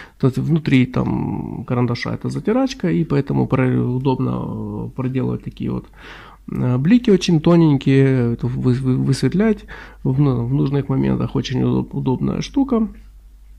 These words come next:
Ну, то есть прошелся по всему клюву, так немножечко повысветлял, и еще поверху прошелся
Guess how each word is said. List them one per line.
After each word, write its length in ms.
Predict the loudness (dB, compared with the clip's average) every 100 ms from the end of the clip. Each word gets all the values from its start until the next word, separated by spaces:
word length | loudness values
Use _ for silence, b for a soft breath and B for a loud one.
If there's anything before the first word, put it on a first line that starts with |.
| -20 0
Ну, 120 | 2 2
то 100 | 0
есть 160 | -2
прошелся 440 | -2 2 2 0 -2
по 160 | -2
всему 360 | -2 -2 -2 -4 B B
клюву, 380 | 0 0 0 -2
так 220 | -6 0
немножечко 500 | 2 2 0 -6 -6
повысветлял, 720 | -2 -2 -2 -2 0 0 0 -4 B B B B -2
и 100 | 0
еще 260 | 2 -2
поверху 460 | 0 0 0 -4 -6
прошелся 680 | -4 -4 -4 -6 -6 -10